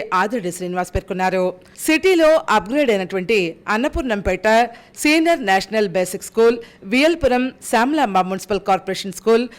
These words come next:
మోరంపూడి స్పెషల్ మున్సిపల్ కార్పొరేషన్ ఉన్నత పాఠశాలలోని విద్యార్థులకు సర్వేపల్లి రాధాకృష్ణన్ విద్యార్థి మిత్ర కిట్స్‌ను శుక్రవారం ఉదయం పంపిణీ చేశారు. ఆయా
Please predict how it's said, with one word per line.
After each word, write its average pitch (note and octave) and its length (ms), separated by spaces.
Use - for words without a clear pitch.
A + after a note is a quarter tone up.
మోరంపూడి D#4+ 600
స్పెషల్ G#3 400
మున్సిపల్ G3 400
కార్పొరేషన్ F#3 500
ఉన్నత G3+ 260
పాఠశాలలోని F#3 600
విద్యార్థులకు F3+ 580
సర్వేపల్లి D#4+ 560
రాధాకృష్ణన్ G#3+ 680
విద్యార్థి A#3+ 460
మిత్ర G3 180
కిట్స్‌ను G3+ 400
శుక్రవారం D4+ 580
ఉదయం G3 300
పంపిణీ B3 420
చేశారు. F#3+ 400
ఆయా C#4 180